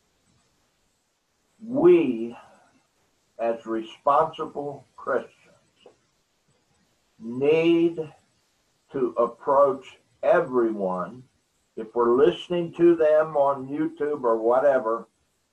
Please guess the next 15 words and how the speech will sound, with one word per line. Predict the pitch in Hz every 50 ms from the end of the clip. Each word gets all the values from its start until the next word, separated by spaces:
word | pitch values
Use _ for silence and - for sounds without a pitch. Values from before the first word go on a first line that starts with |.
| _ _ _ _
we | 104 113 127 147 165 175 185 190 190 190
need | 185 175 160 151 151 156 156 139 _
to | 131 120 123
know | 127 135 147 147 151 151 147 143
enough | 139 139 131 127 127 120 - _ _ _ _ _ _ _ _ _ _ _ _
that | 113 110 107
when | 104 120 127 127 127 127 _ _
it | 120 120 113 113 _ -
is, | 120 117 113 110 _ _ _ _ _ _ _ _ _ _ _ _ _ _ _ _ _ _ _
when | - 110 113 131 135 139 135 135 127
there | 131 131 127 131 131 131 120 107
is | 117 120 120 117 117 _ _ _ _ _ _ _ _ _ _ _ _ _ -
something | - 165 175 185 175 - _ 185 175 175 175 170 160
they | 139 131 131 131
are | 120 117 117